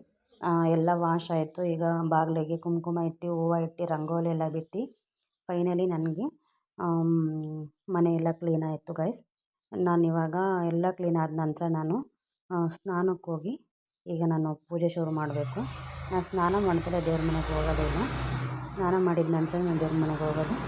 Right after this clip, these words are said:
ಸ್ನ-, ಸ್ನಾನ ಮಾಡಿ ದೇವ್ರ ಮನೆಗೆ ಹೋಗಿ ದೇವ್ರ ಪಾತ್ರೆಗಳೆಲ್ಲ ತೆಳ್-, ತೆಗೆದು ತೊಳೆದ್ಬಿಟ್ಟು ನೀಟಾಗಿ, ನಂತರ ಈಗ ದೇವ್ರ ಮನೆ ಎಲ್ಲ ನೀಟಾಗಿ ಒರೆಸ್ಕೊಂಡು ಕುಂಕುಮ ಇಟ್ಟು, ಆ, ಕೊಡಗಳಿಗೆಲ್ಲ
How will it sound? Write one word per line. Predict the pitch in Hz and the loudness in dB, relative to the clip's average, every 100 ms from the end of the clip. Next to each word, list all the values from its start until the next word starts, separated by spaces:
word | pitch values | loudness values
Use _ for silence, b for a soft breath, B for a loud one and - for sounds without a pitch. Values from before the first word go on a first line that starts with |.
| - - 131 - 180 | -6 -4 -4 -6 -10
ಸ್ನ-, | 208 185 175 | -2 2 2
ಸ್ನಾನ | 165 202 196 196 | 2 2 2 4
ಮಾಡಿ | 180 175 170 | 2 0 2
ದೇವ್ರ | 175 | 2
ಮನೆಗೆ | 175 170 170 | 4 2 2
ಹೋಗಿ | 165 165 175 170 | 2 0 0 2
ದೇವ್ರ | 170 | 2
ಪಾತ್ರೆಗಳೆಲ್ಲ | 170 170 170 165 160 | 2 -4 -2 -2 -2
ತೆಳ್-, | 165 165 160 160 - _ _ | -4 -4 -4 -6 -10 _ _
ತೆಗೆದು | 180 170 190 | -2 0 -4
ತೊಳೆದ್ಬಿಟ್ಟು | 190 175 170 165 170 170 | -2 0 0 0 -2 -2
ನೀಟಾಗಿ, | 160 160 160 247 - _ _ _ - | -2 0 -2 -2 -8 _ _ _ -4
ನಂತರ | 185 175 190 | 0 2 4
ಈಗ | 175 170 196 220 | 4 2 -2 -2
ದೇವ್ರ | 175 180 175 | 2 2 2
ಮನೆ | 170 165 165 | 0 2 2
ಎಲ್ಲ | 165 160 | 0 0
ನೀಟಾಗಿ | 165 160 160 | 0 0 0
ಒರೆಸ್ಕೊಂಡು | 151 156 - 170 156 165 269 - _ _ _ _ _ _ _ - | -2 -4 -6 -6 -2 -2 -4 -8 _ _ _ _ _ _ _ -6
ಕುಂಕುಮ | 180 180 170 170 | -4 -4 -2 -2
ಇಟ್ಟು, | 160 156 - 254 - _ _ _ _ _ - | -2 -4 -4 -6 -6 _ _ _ _ _ -6
ಆ, | 180 170 | 0 2
ಕೊಡಗಳಿಗೆಲ್ಲ | 170 175 180 175 175 165 165 | 2 2 2 4 2 2 0